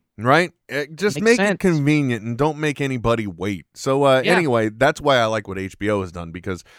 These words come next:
Speaker 1: it just time shifts my viewing a little bit. And, and that way I don't have to commit to things, like, till e-, uh,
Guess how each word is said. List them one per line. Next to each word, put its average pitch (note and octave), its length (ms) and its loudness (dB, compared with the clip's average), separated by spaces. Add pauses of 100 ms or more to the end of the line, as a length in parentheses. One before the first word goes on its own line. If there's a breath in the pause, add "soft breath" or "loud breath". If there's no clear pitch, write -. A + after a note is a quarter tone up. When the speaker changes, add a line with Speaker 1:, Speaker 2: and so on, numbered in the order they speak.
(140)
Speaker 1:
it A#2 140 0
just C#3 340 -2
time D#3 320 0
shifts - 300 -2
my B2+ 180 0
viewing A#2 380 -2
a G2 60 -4
little G2+ 360 -4
bit. F#2 380 -2
And, G#2+ 180 -4
and B2+ 160 0
that E3 160 0
way B2+ 160 0
I A2+ 80 0
don't A2+ 160 -8
have A2+ 180 -8
to F#2 120 -20
commit B2 380 -6
to F#2+ 100 -14
things, F#2 460 -8 (360 soft breath)
like, G#2 280 -6
till A2 280 -2
e-, A2 80 -6
uh, G#2 300 -6